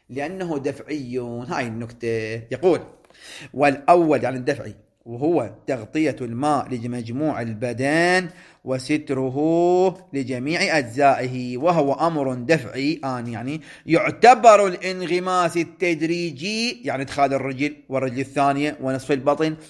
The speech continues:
والصدر وهكذا، مقدمة له علما للغسل.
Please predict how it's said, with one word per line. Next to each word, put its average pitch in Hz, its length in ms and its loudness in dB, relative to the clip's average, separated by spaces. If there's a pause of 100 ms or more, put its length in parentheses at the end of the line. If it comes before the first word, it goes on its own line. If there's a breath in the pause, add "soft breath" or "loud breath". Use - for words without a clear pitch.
(120)
والصدر 147 520 4
وهكذا، 151 460 4 (240 loud breath)
مقدمة 208 1120 2
له 151 640 0
علما 190 300 -6
للغسل. 117 600 -12